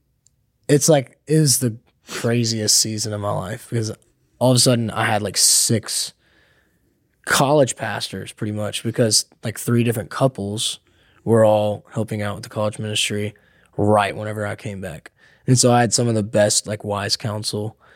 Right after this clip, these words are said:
ever. And that summer at camp, I was just working as a counselor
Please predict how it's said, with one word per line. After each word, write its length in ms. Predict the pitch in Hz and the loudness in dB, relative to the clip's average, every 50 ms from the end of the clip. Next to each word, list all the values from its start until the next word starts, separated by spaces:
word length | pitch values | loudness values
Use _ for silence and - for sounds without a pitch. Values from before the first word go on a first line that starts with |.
| - - - - - - - - | -20 -20 -20 -20 -20 -20 -4 2
ever. 440 | - 123 117 107 110 107 107 113 - _ _ _ _ _ _ _ _ _ _ _ _ _ _ _ _ | 2 2 2 2 0 -2 -2 -4 -8 _ _ _ _ _ _ _ _ _ _ _ _ _ _ _ _
And 520 | 127 123 120 113 110 107 104 101 104 - - - _ _ _ _ _ _ _ _ _ _ _ _ _ _ _ _ | 2 4 4 4 4 2 0 0 -4 -6 -12 -16 _ _ _ _ _ _ _ _ _ _ _ _ _ _ _ _
that 360 | - 131 135 123 139 - _ _ _ _ - _ _ _ _ _ _ | 4 4 4 4 2 0 _ _ _ _ -20 _ _ _ _ _ _
summer 420 | - - - 143 139 143 139 135 | 0 2 4 4 4 4 4 2
at 140 | 127 - - | 2 0 -2
camp, 440 | - - 127 127 123 117 113 110 - _ _ _ - | -6 -4 -2 -2 -2 -2 -4 -6 -10 _ _ _ 0
I 100 | 110 123 | 2 4
was 120 | 135 127 117 | 4 4 2
just 120 | 110 110 | 0 -2
working 260 | 104 104 107 - 113 107 | -2 -2 -2 -2 -4 -6
as 60 | 98 | -6
a 60 | 98 | -6
counselor 680 | - 107 101 104 107 - - - 73 73 73 - 127 | -6 -6 -6 -4 -4 -6 -6 -8 -10 -10 -10 -10 -12